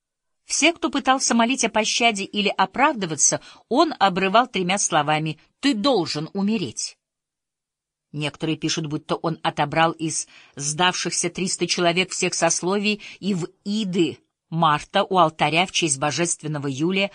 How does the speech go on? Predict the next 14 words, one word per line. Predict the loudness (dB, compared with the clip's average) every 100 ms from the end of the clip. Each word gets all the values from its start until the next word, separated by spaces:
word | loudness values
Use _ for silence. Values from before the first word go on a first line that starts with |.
| -14 -20 _
перебил | -2 -2 -2 -2 0
их, | -2 -6 _ _ _
как | -4 -4 -8
жертвенный | -4 -2 -2 -4 -8 -6 -4 -4 -6 -6
скот. | -4 -4 -6 -14 -18 -20 _ _ _ _ _ _ _ _ _ _ _
Примечание. | -6 -4 -2 -2 -2 -4 -10 _ _ _ _ _ _
В | -18 -2
Перузе | 2 2 4 2
Октавиан | 2 2 2 2
казнил | 2 0 2 0 0
весь | 0 0 0
городской | 0 0 0 -2
сенат. | -2 -2 0 0 -2 -8 -20 _ _ _ _ _ _ _ _ -12
Аппиан. | -12 -8 -10 -10 -18